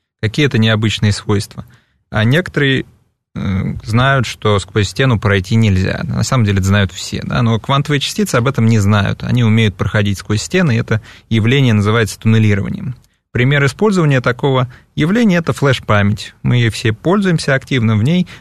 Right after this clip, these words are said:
на самом деле, внутри есть затвор, который ни к чему не подключен, на него частицы проходят как бы сквозь барьер. И это оказывается довольно полезным, это эффективно. Этот пример, он как бы побудил ученых, а, более внимательно посмотреть на мир частиц и попытаться использовать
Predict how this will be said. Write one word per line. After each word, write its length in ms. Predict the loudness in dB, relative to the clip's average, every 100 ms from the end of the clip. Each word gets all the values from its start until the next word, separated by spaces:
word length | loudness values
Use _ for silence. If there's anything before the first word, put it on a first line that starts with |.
| -4
на 100 | -2
самом 260 | 2 2
деле, 220 | 2 0 2
внутри 420 | 0 0 -2 0
есть 380 | 0 0 -2 -2
затвор, 460 | -2 0 0 0
который 320 | 0 -2 0
ни 100 | 0
к 40 | -2
чему 200 | 0 2
не 120 | 2
подключен, 520 | -2 -4 -6 -2 0
на 60 | 2
него 240 | 2 0
частицы 400 | -2 -6 -4 -6
проходят 560 | -4 -4 0 0 0 -4 -16 -20 _ -4
как 100 | 0
бы 240 | 0 0 -4
сквозь 260 | -2 0
барьер. 540 | 2 2 2 -2 -6 -12 _ _ _ _ _ _ _ _
И 60 | -2
это 320 | 0 2 0
оказывается 420 | 2 2 0 0
довольно 320 | 0 2 2
полезным, 560 | 2 0 2 2 2 0
это 200 | 0 -2
эффективно. 760 | -2 -6 -4 0 0 0 -6 -6
Этот 280 | -4 -4 -4
пример, 400 | 0 2 2 2
он 120 | 0
как 180 | 0 0
бы 120 | 0
побудил 500 | -2 0 0 2 2
ученых, 480 | 0 0 0 0 -4 -18 _ _
а, 180 | 0
более 340 | 2 2 2 2
внимательно 560 | 2 2 2 2 0
посмотреть 580 | 0 -2 -2 0 -2 0
на 80 | 0
мир 180 | 0 0
частиц 540 | -4 -6 -2 -4 -4
и 140 | -6 -4
попытаться 520 | -2 -2 -2 -2 -2
использовать 520 | -2 -2 0 0 -2